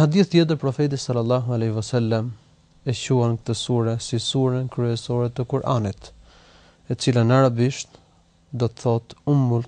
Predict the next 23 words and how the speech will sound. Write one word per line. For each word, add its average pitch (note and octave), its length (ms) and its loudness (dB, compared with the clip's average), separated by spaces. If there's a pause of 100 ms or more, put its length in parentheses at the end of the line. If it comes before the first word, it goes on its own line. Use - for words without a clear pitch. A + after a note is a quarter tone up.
Quran. G#2+ 520 -2 (1200)
Ndryshe D3+ 440 6
quhet F3 240 6
dhe D#3 80 6
Fatiha, C3+ 640 4 (240)
El A#2 120 -6
Fatiha, C3+ 560 4 (460)
surja C3+ 540 2
që B2+ 300 -4
hap - 380 0 (560)
Kur'anin B2 580 2
e A2 100 0
Madhërisëm. G#2+ 520 0 (760)
Profeti G3+ 380 6
sallallahu D#3 540 4
alaihi C3+ 200 0
wasallam B2 520 0 (320)
ka C3 120 4
bërë D3 280 4
të C3 140 2
ditur D3 260 4
në A#2+ 160 0
hadith A2+ 480 0